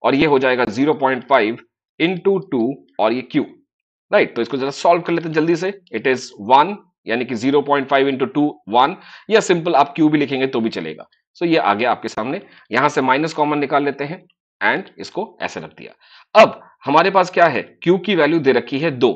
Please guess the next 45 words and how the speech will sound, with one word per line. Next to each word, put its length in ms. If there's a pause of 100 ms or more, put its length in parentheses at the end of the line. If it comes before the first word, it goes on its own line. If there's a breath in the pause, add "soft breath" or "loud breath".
(380 soft breath)
So 120
यहां 240
पे 100
अगर 240
Q 140
की 60
वैल्यू 200
डाली 180
तो 100
क्या 200
होगा, 300 (240)
ये 120
होगा 240
टू 340
प्लस 380
टू, 120 (340)
that 160
is 180 (160)
माइनस 440 (200)
फ़ोर। 240 (400 soft breath)
ओके, 240 (420 loud breath)
अब 320 (300)
P 260
में 360
Q 140
की 80
वैल्यू 180
डाल 160
दीजिए 220
because 340 (300)
अब 200
फॉर्मूले 260
के 100
हिसाब 160
से 100
हमें 180
क्या 120
चाहिए, 260 (140)
P 140
चाहिए, 500
Q 160
हमने 200
निकाल 320
लिया 240
है, 180